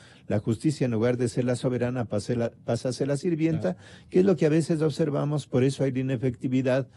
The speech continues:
Speaker 1: y la ineficacia, sobre todo en términos de impunidad.
Speaker 2: Y se genera la impunidad. Doctor Gijón, bienvenido. Patricio, este, este que, que es una descripción, digamos, real,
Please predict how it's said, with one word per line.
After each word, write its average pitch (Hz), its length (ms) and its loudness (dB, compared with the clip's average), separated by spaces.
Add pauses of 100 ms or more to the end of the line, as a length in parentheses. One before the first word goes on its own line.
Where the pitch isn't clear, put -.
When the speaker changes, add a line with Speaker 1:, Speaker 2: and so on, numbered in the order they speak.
(300)
Speaker 1:
y 120 120 2
la 120 140 6
ineficacia, 127 720 0
sobre 107 300 2
todo 117 220 2
en 104 80 2
términos 110 400 0
de 101 60 0
impunidad. 92 540 -2
Speaker 2:
Y 104 60 -12
se 98 160 -14
genera 110 400 -6
la 101 140 -4
impunidad. 101 520 -4
Doctor 120 440 -2
Gijón, - 340 -4
bienvenido. 113 460 0 (480)
Patricio, 190 520 -10
este, 202 460 -4
este 190 280 -4
que, 151 520 -2 (100)
que 143 220 -6
es 151 120 -6
una 156 340 -4
descripción, 131 720 -6
digamos, 143 540 -6 (540)
real, 113 460 -4